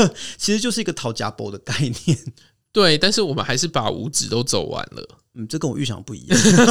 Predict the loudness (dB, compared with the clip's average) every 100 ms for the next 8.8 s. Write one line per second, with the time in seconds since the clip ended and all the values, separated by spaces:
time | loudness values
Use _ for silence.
0 | 6 4 4 2 2 0 2 0 4 4
1 | 4 4 4 2 2 0 0 -2 -2 0
2 | 0 -2 -6 -6 -8 -8 -10 -6 -2 -2
3 | -2 -4 -4 -4 -2 -2 -2 -4 -6 -6
4 | -6 -6 -6 -4 -6 -6 -10 -12 -20 _
5 | -4 -2 -2 0 0 -2 -4 -4 -4 -2
6 | 0 4 4 4 4 2 4 4 4 4
7 | 4 4 4 2 2 0 0 -4 -6 -8
8 | _ _ _ _ _ -6 -4